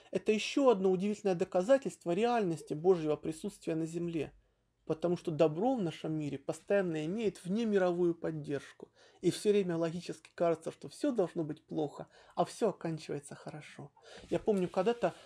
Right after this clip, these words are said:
лет пятнадцать назад, или, может быть, меньше, м, а, я преподавал в университете, ну, наверное, меньше, и, м, ам, ездил к одному старцу, м, и моя студентка, м, девушка лет уже, наверное,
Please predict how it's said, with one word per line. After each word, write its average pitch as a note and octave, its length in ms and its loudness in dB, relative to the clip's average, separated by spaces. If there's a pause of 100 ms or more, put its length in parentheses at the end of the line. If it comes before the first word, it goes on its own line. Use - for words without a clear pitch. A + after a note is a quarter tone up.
(200)
лет F3 240 2 (200)
пятнадцать F3+ 420 -4
назад, F#3 360 4 (100)
или, F#3 120 0
может F3 160 0
быть, F3+ 140 0
меньше, B3+ 340 2
м, E3+ 420 0
а, E3 340 -2
я E3+ 300 0 (180)
преподавал F3 520 6
в E3+ 60 0
университете, G3+ 640 0 (560)
ну, B3+ 80 0
наверное, D#3 240 2
меньше, C#3+ 420 -4
и, G#3 220 -2
м, G3 480 0 (800)
ам, D#3+ 960 -2
ездил F#3 360 0
к - 80 -8
одному F3+ 260 -2
старцу, - 460 -4 (200)
м, F3 220 -6 (100)
и G3 280 -2 (640)
моя G3 160 4
студентка, A3+ 640 -2 (280)
м, - 320 -16
девушка F3+ 460 6
лет F3 200 0
уже, D3+ 160 -8
наверное, D#3 320 -4